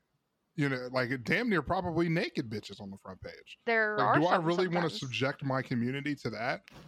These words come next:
Speaker 1: when I'd rather my community be like, "I'm just gonna go watch this person play this game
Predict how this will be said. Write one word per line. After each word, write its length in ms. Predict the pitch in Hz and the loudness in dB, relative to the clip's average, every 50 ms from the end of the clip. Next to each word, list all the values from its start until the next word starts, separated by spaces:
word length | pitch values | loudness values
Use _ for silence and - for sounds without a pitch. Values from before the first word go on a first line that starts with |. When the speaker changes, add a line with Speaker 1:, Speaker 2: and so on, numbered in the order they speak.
| - _ _ - | -20 _ _ -2
Speaker 1:
when 120 | 127 123 | 2 2
I'd 140 | 117 117 117 | 2 2 2
rather 240 | 117 123 127 127 127 | 2 2 2 2 2
my 160 | 123 127 127 | 2 0 -2
community 340 | 120 101 127 127 131 131 123 | 0 0 0 0 0 0 0
be 80 | 120 123 | 0 0
like, 180 | 120 117 113 113 | -2 -2 -2 0
"I'm 260 | 156 240 269 220 170 | 0 2 2 2 0
just 140 | 123 110 - - | -2 -2 -4 -4
gonna 140 | 131 127 | -2 -2
go 100 | 117 123 | 0 -2
watch 500 | 117 107 110 120 117 120 - - - - - 120 | -2 -2 -2 -2 -2 -2 -4 -6 -10 -12 -6 -2
this 200 | 151 185 185 - | -2 -2 -2 -2
person 420 | - 165 143 127 - - 123 113 | -2 -2 -2 -2 -4 -4 -6 -6
play 240 | - - 135 117 104 98 | -6 -6 -6 -6 -6 -8
this 200 | 113 113 - - | -10 -12 -12 -12
game 320 | - - 135 190 226 170 | -12 -10 -10 -10 -10 -14